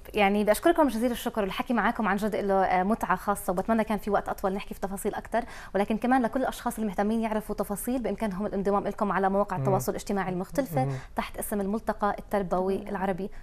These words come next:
Speaker 1: وتنسوش البيت، إذا في عندكم بيت بدكم تنظفوه منيح، في مجموعة
Speaker 2: <laughs>
Speaker 1: جاهزة تستقبل بيت قديم وكمان تحيي في روح ثقافية شبابية رائعة.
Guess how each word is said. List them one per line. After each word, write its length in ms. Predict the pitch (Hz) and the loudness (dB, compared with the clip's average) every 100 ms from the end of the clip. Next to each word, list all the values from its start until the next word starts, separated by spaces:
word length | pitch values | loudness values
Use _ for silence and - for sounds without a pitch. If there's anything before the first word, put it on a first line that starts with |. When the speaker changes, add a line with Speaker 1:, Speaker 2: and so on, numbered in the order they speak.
| - | -12
Speaker 1:
وتنسوش 380 | - 208 262 269 | -4 -2 0 0
البيت، 300 | 208 220 - | 2 0 0
إذا 140 | - | -4
في 80 | 190 | -2
عندكم 260 | 220 220 208 | -2 0 0
بيت 160 | 226 | -2
بدكم 200 | 208 202 | -2 -6
تنظفوه 480 | 190 208 - 247 247 | -2 -4 0 0 2
منيح، 280 | 220 240 359 - - - 151 | 4 4 4 2 -4 -4 4
في 120 | 262 | 6
مجموعة 760 | 247 - - 202 220 226 214 | 6 6 6 10 10 10 6
Speaker 2:
<laughs> 100 | 214 | 6
Speaker 1:
جاهزة 280 | 220 247 202 | 6 6 4
تستقبل 480 | 214 180 226 214 208 | 2 2 2 2 2
بيت 320 | 196 226 - | 2 0 0
قديم 380 | 185 190 208 208 | 0 2 2 0
وكمان 300 | 196 202 190 | 0 -2 -2
تحيي 340 | 202 - 208 | -6 -4 -4
في 120 | - | -2
روح 280 | 196 196 - | 0 0 -2
ثقافية 440 | 190 - 196 202 185 | -2 -2 -4 -2 -4
شبابية 400 | 185 175 185 180 | -2 -4 -2 0
رائعة. 340 | 170 156 170 | 0 -2 -4